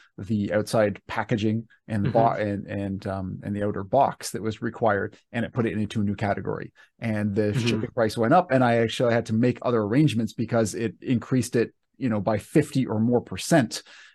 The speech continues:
Speaker 1: uh, just going into the
Speaker 2: Yes.
Speaker 1: next category. So I had to make other arrangements because the, another company that I was working with,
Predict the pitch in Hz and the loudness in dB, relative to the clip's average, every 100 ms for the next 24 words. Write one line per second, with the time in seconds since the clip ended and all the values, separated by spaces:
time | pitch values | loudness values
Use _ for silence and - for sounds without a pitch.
0 | - 131 120 131 131 131 123 120 120 120 | 0 2 2 2 6 6 4 2 0 0
1 | - - 135 147 107 104 104 - - - | -4 0 2 4 2 0 -4 -10 -20 -2
2 | 123 123 123 123 123 117 113 120 120 101 | 2 2 2 2 2 2 2 2 0 0
3 | 113 104 - 107 117 104 90 - 110 143 | -2 -4 -4 -2 0 -2 -2 -6 0 4
4 | 147 127 113 113 107 104 95 107 110 101 | 4 2 0 2 2 2 0 -4 -2 -2
5 | 101 101 | -2 -4